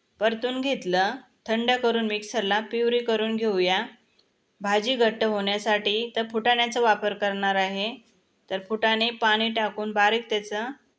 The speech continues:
वाटण करून घेऊया. तर हे आहे पनीर. तर हे पनीर गीर गाईच्या दुधाचं पनीर आहे, एकदम ओरिजिनल पनीर आहे हे. तर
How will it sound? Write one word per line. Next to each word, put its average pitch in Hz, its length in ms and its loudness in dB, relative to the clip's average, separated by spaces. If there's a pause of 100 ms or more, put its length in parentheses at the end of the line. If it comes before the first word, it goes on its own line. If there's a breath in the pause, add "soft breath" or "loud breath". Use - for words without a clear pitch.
(180)
वाटण 226 380 0
करून 220 320 0
घेऊया. 202 500 -2 (120)
तर 196 80 -6
हे 208 280 -2
आहे 214 320 0
पनीर. 220 500 -2 (500 soft breath)
तर 196 140 -6
हे 220 380 0
पनीर 214 480 0
गीर 240 300 -2
गाईच्या 208 440 2
दुधाचं 208 460 -2
पनीर 202 360 -2
आहे, 196 400 -2 (640)
एकदम 214 520 -2
ओरिजिनल 233 600 0
पनीर 208 320 -2
आहे 190 320 0
हे. 196 300 -6 (2250)
तर 226 360 -4